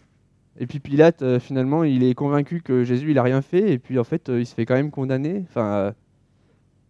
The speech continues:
c'est, c'est un petit peu bizarre et ça m'a fait un peu penser à cette image où, en fait, euh, on essaye de s'appuyer sur quelque chose, on essaye d'aller dans un endroit, dans une direction, mais en fait, c'est toujours le contraire de ce qui, de ce qu'on pourrait attendre qu'il se passe.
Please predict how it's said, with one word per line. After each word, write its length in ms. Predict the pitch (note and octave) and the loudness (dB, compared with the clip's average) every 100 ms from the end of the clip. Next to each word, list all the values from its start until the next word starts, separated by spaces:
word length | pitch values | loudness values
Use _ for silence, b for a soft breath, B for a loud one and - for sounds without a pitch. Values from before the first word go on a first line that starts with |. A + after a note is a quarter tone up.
| _ _ _ _ _ _ _ _ _ _ _ _ _ _ | _ _ _ _ _ _ _ _ _ _ _ _ _ _
c'est, 280 | _ B2 A#2 | _ 0 0
c'est 160 | - C3+ | 0 -4
un 60 | |
petit 140 | B2+ - | -6 -4
peu 100 | G3+ | -4
bizarre 380 | F3+ D3 F#3+ | 0 4 4
et 40 | C3+ | 4
ça 140 | B2 | 0
m'a 140 | A#2+ A#2 | -2 0
fait 120 | C3 | 0
un 80 | C3 | -2
peu 80 | |
penser 280 | G#3+ F3+ F3 | -2 -4 -2
à 60 | E3 | -4
cette 240 | - B2 | -4 -8
image 360 | C3 C3 E3+ B2 | -6 -2 -2 -2
où, 140 | G#2+ | -6
en 40 | G2+ | -4
fait, 280 | D3 - | -4 -4
euh, 500 | A2 G#2 G2+ G2+ G2 - _ _ _ _ | -4 -2 -2 0 -2 -6 _ _ _ _
on 100 | G#2+ | -4
essaye 240 | A#2+ A#2+ D#3+ | -2 0 0
de 80 | |
s'appuyer 360 | A#2+ D3 - E3+ | 2 0 0 -4
sur 180 | - C3 | -4 -8
quelque 180 | C3 - | -8 -4
chose, 220 | G3 G3+ | -2 0
on 100 | C#3 | -2
essaye 260 | B2 C3 B2 | -2 -2 0
d'aller 180 | C3+ | 2
dans 160 | D3+ C3+ | 0 0
un 100 | B2+ | -2
endroit, 420 | B2+ C3 C#3 F#3 | -4 -2 0 0
dans 120 | E3+ | 0
une 160 | B2 B2 | -4 -4
direction, 460 | B2 B2 - D3+ G3 | -2 -2 -2 -6 -4
mais 100 | B2 | -4
en 80 | |
fait, 220 | A2 E3 - | -4 -6 -6
c'est 120 | A2 | -10
toujours 220 | - E3 | -8 -6
le 260 | C3 A2+ A2+ | -2 -2 -4
contraire 340 | C3+ - D3 | -10 -8 -8
de 100 | B2 | -8
ce 100 | - | -16
qui, 440 | A#2+ A#2 A#2 A2+ | -16 -14 -12 -10
de 100 | A#2 | -8
ce 80 | A#2+ | -10
qu'on 300 | - C3+ C3 | -8 -8 -8
pourrait 280 | A#2+ C3+ D3+ | -10 0 0
attendre 320 | D3+ E3 C#3 | 2 -2 -6
qu'il 180 | - A#2 | -12 -20
se 80 | - | -10
passe. 360 | C#3 F#3+ _ | -8 -8 _